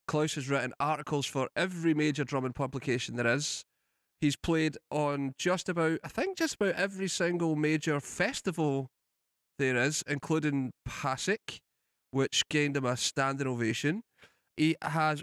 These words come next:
oh, released, uh, one, two, three, four, five, six, seven, eight, nine books and D V Ds combined on a variety of different sources.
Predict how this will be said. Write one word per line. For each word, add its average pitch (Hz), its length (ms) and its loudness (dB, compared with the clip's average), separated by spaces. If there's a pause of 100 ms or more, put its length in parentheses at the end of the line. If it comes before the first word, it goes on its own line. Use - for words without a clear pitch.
oh, 170 360 2 (280)
released, 151 600 -2 (100)
uh, 147 140 0
one, 208 240 -2
two, 170 240 2
three, 170 300 -6
four, 147 260 -4
five, 185 380 -2
six, - 260 -4
seven, 160 320 0
eight, 147 220 0
nine 175 960 0 (120)
books - 440 0
and 135 200 -2
D 131 140 0
V 127 140 -2
Ds 131 360 0
combined 127 560 -2
on 131 140 -4
a 123 60 -6
variety 127 400 -2
of 120 60 -6
different 127 280 -8
sources. 156 500 0